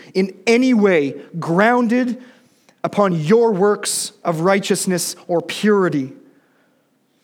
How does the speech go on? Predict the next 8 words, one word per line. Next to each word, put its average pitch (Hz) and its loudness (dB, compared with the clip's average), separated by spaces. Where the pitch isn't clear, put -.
There 208 4
is 247 -2
only 262 2
one 226 2
righteous 240 0
man, 170 0
only 240 2
one, 196 0